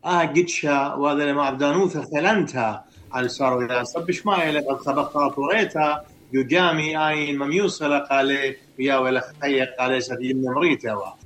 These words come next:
ومثويانيتا لقد آها قدشا وهذا لما عبدانوثا على الرخشة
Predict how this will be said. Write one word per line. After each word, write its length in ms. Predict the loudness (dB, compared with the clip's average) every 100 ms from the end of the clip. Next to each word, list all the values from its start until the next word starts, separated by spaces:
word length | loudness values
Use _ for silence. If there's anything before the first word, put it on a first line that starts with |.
| -6
ومثويانيتا 800 | -2 0 0 2 4 4 2 2
لقد 420 | 4 4 4 2
آها 320 | 2 4 4 4
قدشا 760 | 2 -2 -2 0 2 2 0 -8 -20 -12 0
وهذا 200 | 2 2
لما 220 | 2 2
عبدانوثا 920 | 0 0 2 4 2 2 2 2 -2 -12 -20 -20 -2
على 200 | 2 4
الرخشة 1200 | 4 2 2 2 2 0 0 -2 -2 2 2 2